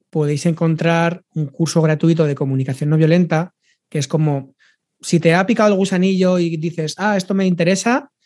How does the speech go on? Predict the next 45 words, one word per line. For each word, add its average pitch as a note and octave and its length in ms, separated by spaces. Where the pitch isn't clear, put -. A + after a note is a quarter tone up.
pues C#3+ 480
igual D#3 240
antes F3 200
de E3+ 80
armarte E3 300
ahí D#3+ 140
a D#3 120
meterte D#3+ 320
en D#3 60
un D3+ 80
curso E3 320
de D3 180
seis D3 180
meses D#3 440
o, C3+ 420
o D3+ 100
comprarte D3 400
diez D3 180
libros, G3 500
es D#3 200
una D3 200
buena, C#3 680
es D3 180
una D#3+ 120
buena D3+ 200
manera D3 260
de D3 60
empezar. C#3+ 340
Es E3 100
un D3 60
curso C#3 280
que C#3 100
son, B2+ 720
creo C3+ 180
que C#3 80
son C3+ 180
seis C#3+ 220
o D3 60
siete C#3 260
audios D3+ 340
de C3 340
cinco D3+ 360
minutos D3+ 360
cada C3+ 240
uno A3 340